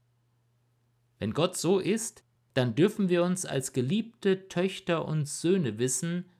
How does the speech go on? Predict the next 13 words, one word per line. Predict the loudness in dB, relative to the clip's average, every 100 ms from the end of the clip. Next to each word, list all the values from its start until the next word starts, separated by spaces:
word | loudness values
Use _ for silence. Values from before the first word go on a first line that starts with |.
| _ _
vor | -10 0 4 4 2 -2 0
und | 0 0 -2
nach | 2 2 0 -6 _ -2
aller | 0 2
Leistung | 2 2 2 -2 -4 -2 -4 -8 _ _
selbst | -4 0 0 -2 -8 -4
noch | -2 -4 -2
mitten | 0 0 0 -4
im | -2 -6
Scheitern. | -4 -2 -2 -2 -6 -8 -12 _ _ _ _ _ _ _ _ _ -2
Wir | 2
können | 4 4
lernen, | 4 6 6 4 2